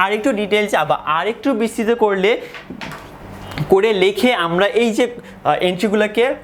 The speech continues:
এন্ট্রিগুলো থেকে ওই নির্ণায়কটার মান বের করতে পারবো। So, এইটার আরেকটু বিস্তৃত করবো, পরের লাইনটা তাহলে কী হবে, এ ওয়ান থাকবে, এরপর নির্ণায়কের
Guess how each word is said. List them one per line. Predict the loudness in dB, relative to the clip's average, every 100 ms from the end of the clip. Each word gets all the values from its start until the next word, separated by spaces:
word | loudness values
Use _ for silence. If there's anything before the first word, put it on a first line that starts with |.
| -16 -20 -20 -20 -20 -14 -2 0
এন্ট্রিগুলো | 2 2 2 2
থেকে | 0 2 2
ওই | 2 2
নির্ণায়কটার | 0 0 0 0
মান | 0 0
বের | 0
করতে | -2 0 0
পারবো। | 0 -4 -6 -2
So, | 2 2
এইটার | 2 0 -2 -6 -2
আরেকটু | -2 0 -2
বিস্তৃত | -2 0 0
করবো, | 2 0 0 0
পরের | 2 2 0 -2 -6 -12 -20 -20 -20 -16 -16 -14 -4 0
লাইনটা | 2 2 2
তাহলে | 2 2
কী | 2
হবে, | 2 0 -2 -6 -16 0 2
এ | 4
ওয়ান | 0 0
থাকবে, | -2 0 0 0 2 0
এরপর | 2 2 2 0 -6 -16 -20 -20 -18 -16 -10 0 2 4
নির্ণায়কের | 4 4 4 2